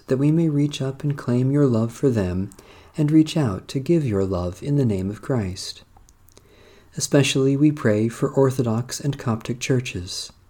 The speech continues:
for those subjected to tyranny and persecution, for those who are outcasts or strangers, for those who offer welcome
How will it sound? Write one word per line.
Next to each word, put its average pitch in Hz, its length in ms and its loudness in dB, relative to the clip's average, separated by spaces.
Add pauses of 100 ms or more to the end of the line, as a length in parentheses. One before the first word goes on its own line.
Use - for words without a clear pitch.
(800)
for 147 160 6
those 143 340 8
subjected 123 580 2
to 143 120 -2
tyranny 113 720 0
and 127 120 -2
persecution, 123 920 -2 (1000)
for 151 200 8
those 117 360 4
who 131 100 0
are 127 120 0
outcasts 113 800 -4 (120)
or 123 60 -2
strangers, 113 840 -2 (1040)
for 151 160 4
those 151 340 6
who 180 140 2
offer 123 320 0
welcome 143 560 2